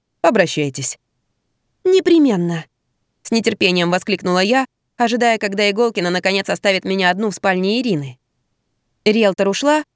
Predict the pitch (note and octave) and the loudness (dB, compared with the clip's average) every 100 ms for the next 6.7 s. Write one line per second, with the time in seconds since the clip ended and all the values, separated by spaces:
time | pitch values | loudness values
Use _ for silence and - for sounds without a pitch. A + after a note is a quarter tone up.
0 | _ - C4 C#4 C4+ C4 A#3+ A3+ - - | _ 0 2 2 0 0 0 -2 -4 -2
1 | D4+ D#4 D4+ C#4 _ _ - C4+ C4 C#4 | 0 2 -2 -4 _ _ 0 0 0 0
2 | B3+ C4+ D#4+ F#3+ - B2+ _ _ _ _ | 0 2 0 0 -8 -14 _ _ _ _
3 | _ _ _ - G3+ G#3 - C#4 C#4 F#3 | _ _ _ -2 0 0 0 -2 -2 -2
4 | D#3+ - _ _ _ _ _ _ _ _ | -4 -10 _ _ _ _ _ _ _ _
5 | - B3 A3+ G3+ - A3 - A3+ A#3 A#3+ | -4 0 2 0 -2 -4 0 2 2 -2
6 | - E4+ B3 - F#3 - D3+ | 0 0 0 -2 -4 -4 -8